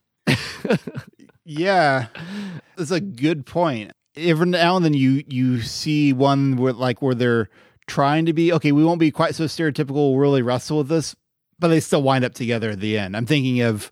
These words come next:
Speaker 2: When Harry Met Sally, which I don't know if you've ever seen, Danielle. I don't think so. But it, it's a whole question about, like,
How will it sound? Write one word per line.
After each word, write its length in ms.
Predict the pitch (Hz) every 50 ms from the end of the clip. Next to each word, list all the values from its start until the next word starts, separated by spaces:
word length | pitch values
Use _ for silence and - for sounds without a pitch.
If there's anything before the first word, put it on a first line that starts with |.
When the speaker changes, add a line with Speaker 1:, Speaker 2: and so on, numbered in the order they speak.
| - - - _ _
Speaker 2:
When 140 | - 135 131
Harry 280 | 127 127 143 143 135 131
Met 200 | 120 110 - -
Sally, 440 | - 127 120 113 110 104 101 101 101
which 220 | 101 104 98 -
I 40 | 143
don't 100 | 143 135
know 80 | 127
if 80 | 117 101
you've 120 | 110 113 113
ever 140 | 110 107 98
seen, 220 | - - 110 104
Danielle. 420 | 101 98 92 92 92 95 98 - _ - - - - -
I 100 | - 123
don't 120 | 120 113 92
think 140 | 101 95 -
so. 180 | - 92 92 - _ - - - - _
But 140 | - 139 139
it, 160 | 135 143 147 -
it's 420 | 156 139 131 147 - 156 151 - 175
a 40 | 143
whole 160 | 156 170 151
question 400 | - - 175 151 135 - - 143
about, 260 | 127 123 127 123 117 98
like, 300 | 120 113 110 - -